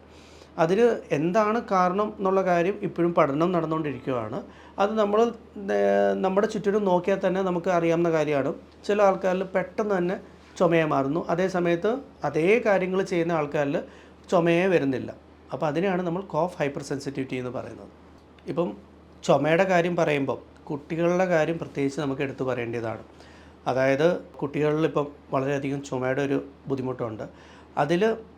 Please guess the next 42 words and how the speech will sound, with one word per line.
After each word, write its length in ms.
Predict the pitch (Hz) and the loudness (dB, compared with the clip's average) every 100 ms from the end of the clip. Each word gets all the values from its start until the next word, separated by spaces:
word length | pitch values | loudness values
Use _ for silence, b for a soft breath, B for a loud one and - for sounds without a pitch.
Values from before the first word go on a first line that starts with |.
| - - | -16 -6
പ്രധാനപ്പെട്ട 520 | 160 156 175 202 214 | 0 4 4 2 -2
കാരണം 300 | 208 202 185 | 2 2 2
എന്ന് 120 | 190 185 | 2 0
പറഞ്ഞാൽ 380 | 165 156 175 - - - | 0 0 -2 -4 -12 -6
നമുക്ക് 240 | 156 160 | -4 -2
ആ 200 | 175 170 | -4 -4
പിള്ളേർക്ക് 520 | - 160 160 156 156 | -6 -2 0 0 0
കിട്ടുന്ന 240 | 170 156 165 | -2 0 0
വൈറൽ 320 | 156 165 180 | 2 2 0
ഇൻഫെക്ഷൻ. 380 | 139 123 - - - - B B B - | -2 -4 -8 -12 -16 -20 B B B -4
അപ്പം 200 | 143 156 | 0 0
സ്കൂളിൽ 300 | 156 160 160 | 0 0 0
പോകുന്ന 220 | 160 160 | 2 0
പിള്ളേരാണെങ്കിൽ, 720 | 160 147 143 139 131 127 127 | 0 2 4 4 2 0 -4
നഴ്സറി 360 | 127 131 131 139 | -2 -4 -2 -4
പോകുന്ന 240 | 139 131 | -2 -4
പിള്ളേരാണെങ്കിൽ 640 | 135 127 127 131 123 123 123 | -4 -2 -2 -2 -4 -6 -8
പോലും 320 | 120 113 185 - B B 170 | -6 -8 -8 -14 B B 0
അവർക്ക് 300 | 180 180 190 | 0 0 -4
പെട്ടെന്ന് 320 | 175 196 190 | -4 -2 2
വൈറൽ 320 | 160 160 170 | 2 2 0
ഇൻഫെക്ഷൻസ് 480 | 147 151 - 135 135 | -2 -6 -6 -6 -4
കിട്ടാം. 380 | 127 - 127 - | -6 -6 -10 -6
അവരുടെ 300 | 180 170 165 | -2 0 0
പിള്ളേരുടെ 360 | 165 156 156 160 | 0 0 0 0
ഇടയ്ക്ക് 240 | 147 151 | -2 -2
തന്നെ 160 | 147 156 | -4 -4
കുറേ 240 | 156 147 | -4 -2
വൈറൽ 280 | 151 135 135 | 0 0 -2
ഇൻഫെക്ഷൻസ് 500 | 131 135 - 131 120 | -6 -10 -8 -8 -8
ഉണ്ട്. 180 | 107 160 B B B - 160 | -8 -10 B B B -6 -2
അപ്പോൾ 140 | 202 | 0
ആ 60 | 202 | 2
ഇൻഫെക്ഷൻ 520 | 175 170 196 202 226 | 0 0 -2 -2 0
വന്ന് 240 | 180 202 | 0 0
പോയതിന് 400 | 196 151 151 170 | 2 2 2 0
ശേഷം 380 | 165 139 131 135 | -2 -4 -2 -2
ഞാൻ 140 | 139 | 0
നേരത്തെ 300 | 139 135 135 | 2 0 0
പറഞ്ഞ 260 | 156 127 131 | 0 0 0
പോലെ 300 | 139 127 113 | 0 0 -4
തന്നെ 220 | 113 127 | -6 -12